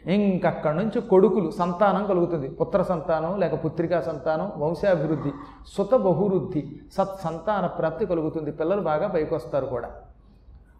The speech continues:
హృదయంబు చెంది, మనస్సులోకి చేరితే, కళ్ళు మూసుకుని మానసికంగా లక్ష్మీదేవిని ధ్యానించండి.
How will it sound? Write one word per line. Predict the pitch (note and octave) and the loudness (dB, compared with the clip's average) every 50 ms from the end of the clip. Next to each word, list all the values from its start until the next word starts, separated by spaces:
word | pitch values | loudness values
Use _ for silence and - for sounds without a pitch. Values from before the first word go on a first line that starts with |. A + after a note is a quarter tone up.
| - - E3+ | -4 2 6
హృదయంబు | F3 - - C#4 D4+ C#4+ D4 C#4+ C#4 B3+ A3+ B3 | 8 10 10 10 12 12 10 10 8 6 6 6
చెంది, | A#3 - A3+ G#3+ F#3+ E3+ D3+ D#3+ C#3 - - - - | 6 6 6 4 4 4 2 0 -2 -4 -10 -14 -8
మనస్సులోకి | D3 D3 E3 G#3+ C4+ B3 - - - D4 C#4 C#4+ C#4 G#3+ A#3 F3+ A3 | -2 0 2 4 4 4 2 2 2 4 6 6 6 6 6 6 6
చేరితే, | G#3+ G3+ A3 G#3 G3 D#3+ C3+ | 6 6 6 6 4 4 4
కళ్ళు | - F3+ G3+ A3 B3+ | 6 4 6 6 6
మూసుకుని | A#3+ A#3 A#3 G#3+ - - A#3+ B3+ B3+ | 4 4 4 2 2 0 -2 0 0
మానసికంగా | G3 E3 F#3+ A3+ A#3 - A#3 A3 A#3 A3 G#3 G#3+ A#3+ | 0 0 0 0 0 0 0 0 0 0 -2 0 2
లక్ష్మీదేవిని | A#3 F#3+ - - G#3 A3 A#3 G#3 A3+ A3+ A3 F3 | 2 2 2 0 0 0 2 4 4 4 4 2
ధ్యానించండి. | C3+ D#3+ F3+ F#3 F#3+ F#3 F3 - F3+ D#3 C3+ B2 | 2 0 0 0 0 -2 -2 0 0 0 0 -2